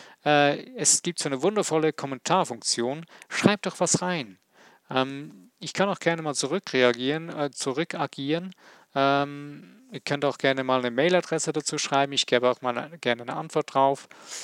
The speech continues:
Und schreibt rein, was euch beschäftigt.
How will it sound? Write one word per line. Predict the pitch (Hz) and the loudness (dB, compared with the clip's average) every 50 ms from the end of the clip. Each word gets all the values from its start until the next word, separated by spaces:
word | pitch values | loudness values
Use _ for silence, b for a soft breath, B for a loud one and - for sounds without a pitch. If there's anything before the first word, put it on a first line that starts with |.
| B B B B B B B B B _ _ _ _ _ _ _ _ _ _ _ _ - | B B B B B B B B B _ _ _ _ _ _ _ _ _ _ _ _ 2
Und | 156 165 175 170 160 - - - _ _ _ _ _ _ _ _ _ _ _ _ _ _ _ - | 4 4 4 2 0 -8 -16 -18 _ _ _ _ _ _ _ _ _ _ _ _ _ _ _ 4
schreibt | - - 233 226 - - | 6 6 4 2 2 0
rein, | 220 220 214 | -2 -2 0
was | 202 185 - | 0 2 4
euch | 202 202 185 - | 4 2 2 0
beschäftigt. | - 180 - - 190 185 - - - 107 - - - - | 4 4 6 6 6 2 -2 -4 -8 -10 -10 -12 -14 -18